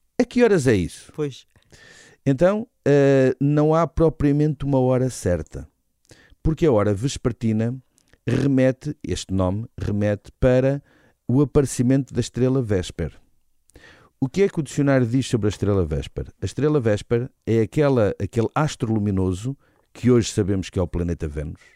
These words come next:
Speaker 1: mas que na antiguidade não se sabia, que é o primeiro astro luminoso a aparecer após o pôr do sol. Aliás,
Speaker 2: Não
Speaker 1: nós
Speaker 2: fazia a
Speaker 1: sabemos
Speaker 2: mínima
Speaker 1: que quando
Speaker 2: ideia.
Speaker 1: o pôr do sol se, eh, se põe, começa a aparecer uma estrelinha, que é o planeta Vênus. Não é uma estrela, é o planeta Vênus.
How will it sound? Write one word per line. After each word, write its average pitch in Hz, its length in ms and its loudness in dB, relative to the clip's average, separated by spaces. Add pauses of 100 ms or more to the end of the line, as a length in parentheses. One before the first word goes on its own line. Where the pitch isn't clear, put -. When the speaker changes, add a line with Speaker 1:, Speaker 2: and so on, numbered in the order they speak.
(300)
Speaker 1:
mas 87 120 -8
que - 80 -14
na 95 100 -2
antiguidade 80 580 -4
não 73 100 -10
se - 120 -20
sabia, 76 380 -10 (460)
que 143 260 4
é 131 80 2
o 131 100 0
primeiro 143 480 2
astro 131 300 -2
luminoso 113 440 0
a 113 40 2
aparecer 123 460 -2
após 131 580 -2 (440)
o 117 100 -2
pôr 120 260 0
do 117 120 -6
sol. 82 340 -4 (960)
Aliás, 98 320 -2 (260)
Speaker 2:
Não 90 80 -4
Speaker 1:
nós 85 120 -4
Speaker 2:
fazia 135 120 -4
a - 20 2
Speaker 1:
sabemos 123 220 0
Speaker 2:
mínima 143 180 -6
Speaker 1:
que 135 60 -6
quando 117 140 2
Speaker 2:
ideia. 104 140 -2
Speaker 1:
o 107 80 -14
pôr 175 220 2
do 127 100 -4
sol 107 360 0
se, - 260 -18
eh, 101 260 0
se - 160 -10
põe, 104 380 -2 (280)
começa 143 380 2
a - 20 2
aparecer 135 340 -2
uma 143 120 0
estrelinha, 123 540 -4
que - 100 -8
é - 20 -2
o 80 40 -8
planeta 87 360 -6
Vênus. 82 460 -8 (240)
Não 98 140 -2
é 101 40 0
uma 117 120 0
estrela, 120 440 -4
é - 60 -8
o 85 40 -4
planeta 92 380 -4
Vênus. 71 380 -10